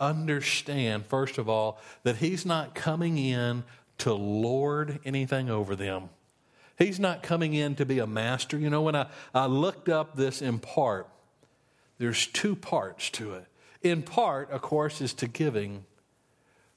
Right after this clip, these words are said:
But the sense that it's being used here, Paul is wanting to share with them and impart by giving to them something that he has received.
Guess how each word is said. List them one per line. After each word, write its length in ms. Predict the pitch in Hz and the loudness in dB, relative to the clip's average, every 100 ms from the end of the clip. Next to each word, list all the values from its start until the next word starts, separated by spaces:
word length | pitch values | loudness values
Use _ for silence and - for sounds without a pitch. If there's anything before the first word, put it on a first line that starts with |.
| _ | _
But 280 | 147 143 131 | -2 -2 -2
the 100 | 120 | 0
sense 720 | - - - 208 226 196 - | 2 2 2 0 -2 -4 -8
that 220 | - 160 | -2 0
it's 180 | 156 156 | 0 -2
being 300 | - 160 147 | -2 -2 0
used 480 | 139 160 160 - - | -2 0 0 -2 -6
here, 400 | 117 104 104 101 - _ - - _ - | -4 -2 -4 -6 -10 _ -20 -20 _ -12
Paul 640 | - 165 180 185 196 175 | -4 0 2 4 2 0
is 120 | 139 | -2
wanting 420 | 135 143 147 143 | 0 0 0 -2
to 340 | 123 127 113 104 - _ | -2 -2 -2 -4 -10 _
share 680 | - - - - 156 147 156 | -4 2 2 2 0 -2 0
with 320 | 117 104 - 95 | 2 0 -2 -6
them 420 | 92 87 90 92 _ - - - | -4 -4 -6 -10 _ -20 -12 -4
and 140 | 123 | 0
impart 720 | 117 104 - - 180 165 - | 0 -2 -6 0 2 2 0
by 180 | 120 117 | 0 0
giving 480 | 120 120 156 160 151 | 0 -2 0 0 -2
to 140 | - | -2
them 260 | 113 117 123 - - - | -2 0 -2 -6 -20 -8
something 520 | - 175 170 175 160 | -4 -2 -2 -2 0
that 140 | 147 | 0
he 240 | 139 180 180 | -2 -4 -2
has 320 | 139 127 127 | -2 -2 -4
received. 760 | 143 147 - 185 170 98 - | -4 -4 -4 -4 -6 -12 -16